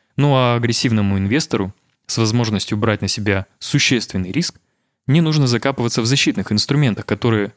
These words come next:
значительно снижают ожидаемую доходность. Ясное понимание инвестора того, как различные активы могут вести себя в периоды турбулентности,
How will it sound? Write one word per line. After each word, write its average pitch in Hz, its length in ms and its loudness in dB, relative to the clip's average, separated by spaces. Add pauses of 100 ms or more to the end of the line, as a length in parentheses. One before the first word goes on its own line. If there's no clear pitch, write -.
значительно 123 600 0
снижают 107 460 0
ожидаемую 95 460 -2
доходность. 101 520 -4 (340)
Ясное 143 440 0
понимание 139 440 2
инвестора 120 480 0
того, 131 360 0 (280)
как 131 320 0
различные 113 540 0
активы 113 440 -2
могут 107 320 0
вести 113 240 -2
себя 120 240 0
в - 80 -6
периоды 107 380 -2
турбулентности, 120 840 -2